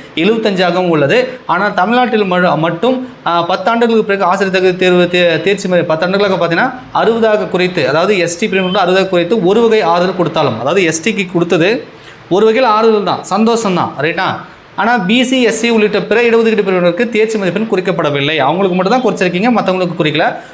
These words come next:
மற்ற மாநிலங்களை ஒப்பிட்டு அனைத்து வகையான இடஒதுக்கீடு பிரிவினருக்கும் சீராக மதிப்பெண் குறித்து வழங்காமல் எஸ் டி பிரிவினருக்கு மட்டுமே தேர்ச்சி பெற்ற மதிப்பெண் வந்து அறுபதாக குறைத்து வழங்கியது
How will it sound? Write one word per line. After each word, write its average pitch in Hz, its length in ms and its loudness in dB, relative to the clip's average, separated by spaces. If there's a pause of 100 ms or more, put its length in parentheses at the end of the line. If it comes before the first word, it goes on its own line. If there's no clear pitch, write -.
(100)
மற்ற 220 340 0
மாநிலங்களை 240 420 2
ஒப்பிட்டு 220 400 2
அனைத்து 208 300 0
வகையான 208 260 2
இடஒதுக்கீடு 202 540 2
பிரிவினருக்கும் 175 420 0
சீராக 226 480 2
மதிப்பெண் 190 340 -2
குறித்து 180 300 0
வழங்காமல் 156 600 0 (200)
எஸ் 180 260 -2
டி 254 80 0
பிரிவினருக்கு 226 440 2
மட்டுமே 185 360 0
தேர்ச்சி 208 340 0
பெற்ற 180 340 0
மதிப்பெண் 170 280 -2
வந்து 180 180 2
அறுபதாக 185 440 2
குறைத்து 170 380 0
வழங்கியது 156 380 0